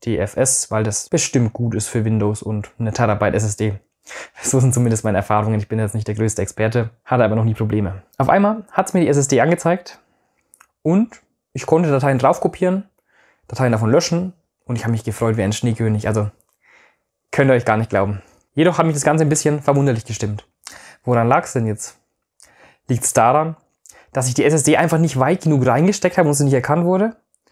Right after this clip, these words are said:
Oder liegt's tatsächlich daran, dass ich ein bios-Update gemacht habe und sie nach dem bios-Update nochmal raus und wieder reinstecken muss? Und Leute, ich habe keine Ahnung. Ich kann euch jedenfalls sagen, in meinem Falle hat's funktioniert. Ein ThinkPad E fünfzehn zweiter Generation,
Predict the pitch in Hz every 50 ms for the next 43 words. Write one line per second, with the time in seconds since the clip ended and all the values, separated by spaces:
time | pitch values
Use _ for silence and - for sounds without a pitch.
0 | _ _ - - - - - 151 147 151 170 160 - 151 - 175 170 165 160 139
1 | - 135 131 156 180 180 185 185 _ _ _ - 147 143 147 143 135 135 123 131
2 | 165 190 202 165 - - 131 - 135 117 - 127 120 127 123 - 135 135 139 147
3 | 170 170 165 _ _ - - - - - - - 139 123 131 139 127 120 135 147
4 | 151 135 127 151 143 - 139 - 143 117 135 139 139 135 127 120 117 120 151 156
5 | - 143 135 135 120 131 160 147 - - - - - 101 98 90 - - - _
6 | _ - 135 127 131 151 165 196 208 240 - _ _ _ _ _ _ _ _ _
7 | _ _ _ _ _ _ _ _ _ - - - 117 110 - - - 123 120 135
8 | 147 175 170 135 123 - - - - - 175 185 196 170 139 147 156 156 - 147
9 | 139 - 143 139 143 147 147 143 - 127 123 120 123 156 185 196 - 160 151 156
10 | 170 175 180 - - 143 123 - 147 135 123 - 131 135 147 160 160 - 127 123
11 | 123 127 - _ _ - - _ _ - - - - 240 240 240 - - - 170
12 | 180 175 - - - - 135 131 131 - 180 190 - - - 160 156 160 160 -
13 | - - 139 143 160 160 165 143 156 143 139 135 135 127 - - 139 139 139 147
14 | 147 143